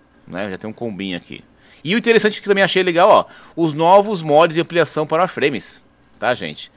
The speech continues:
A gente tem aqui pra Proteia, pro Sevagote, pra Voruna e pro Stianax. Ó que legal assim a do Stianax, ó. A cada lança que atingir o inimigo, considera sessenta de guarda reforçada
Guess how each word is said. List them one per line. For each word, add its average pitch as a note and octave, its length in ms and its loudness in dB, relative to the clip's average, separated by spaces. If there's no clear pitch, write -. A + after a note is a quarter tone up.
A - 20 -10
gente A#2+ 120 -12
tem D3+ 100 0
aqui C#3+ 220 -2
pra A2 120 -2
Proteia, F#3+ 720 0
pro C3+ 80 -6
Sevagote, G3 1000 2
pra A3 180 4
Voruna G3 500 4
e G3 120 -4
pro F#3+ 120 -6
Stianax. A3 680 -2
Ó D3+ 80 0
que A#3 120 -4
legal D3+ 440 2
assim - 220 -2
a A#2 60 0
do A2+ 100 -4
Stianax, G#2 480 -4
ó. G2+ 220 0
A B2+ 40 0
cada A3+ 400 6
lança G#3 500 4
que G#3 100 -4
atingir D3+ 380 -4
o D3+ 80 -4
inimigo, C#3 420 -2
considera C#3 380 0
sessenta D3 460 -6
de C3+ 80 -6
guarda A2+ 200 0
reforçada D3+ 680 -2